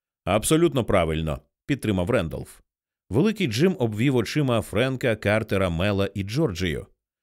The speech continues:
«Хтось має з цим проблеми, кажіть». Вигляд у них був безрадісний. Великий Джим і очікував, що ця новина так на них подіє, але вони ще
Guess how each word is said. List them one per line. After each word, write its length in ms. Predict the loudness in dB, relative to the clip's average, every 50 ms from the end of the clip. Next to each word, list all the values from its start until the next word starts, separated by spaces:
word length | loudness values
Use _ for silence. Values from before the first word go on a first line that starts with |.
| _ _ _ _
«Хтось 360 | 2 4 4 4 4 2 0
має 400 | 0 0 2 2 2 2 2 2
з 100 | 2 2
цим 160 | 0 0 0 2
проблеми, 640 | 2 2 2 4 4 4 4 4 2 -2 -6 -8 -8
кажіть». 520 | _ -4 -2 -2 -2 -4 -6 -6 -10 -16 -20 _ _ _ _ _ _ _ _ _ _ _
Вигляд 360 | 2 2 4 4 4 2 2
у 80 | 2 2
них 200 | 2 2 2 0
був 340 | 2 2 2 2 2 0 -4 -4
безрадісний. 920 | 0 0 2 2 2 0 -2 -2 -2 -4 -6 -4 -6 -6 -8 -8 -12 -16 _ _ _ _ _ _ _ -2
Великий 400 | 2 4 4 4 4 2 2 0
Джим 300 | 0 2 2 2 0 2
і 100 | 4 4
очікував, 580 | 4 4 2 0 -4 -4 -2 0 2 2 2 0
що 160 | 0 -2 -2
ця 200 | -2 0 -2 0
новина 460 | 0 0 0 0 0 0 0 -2 -4
так 300 | -2 0 0 0 0 0
на 100 | -2 -2
них 180 | -2 -2 -2 -2
подіє, 580 | -2 -4 -2 0 0 0 0 0 -2 -4 -6 -10 _ _ _ _ _ _
але 200 | -2 0 2 2
вони 420 | 2 2 2 2 2 0 0 -2 -2
ще 420 | -4 -4 -2 0 0 0 0 -2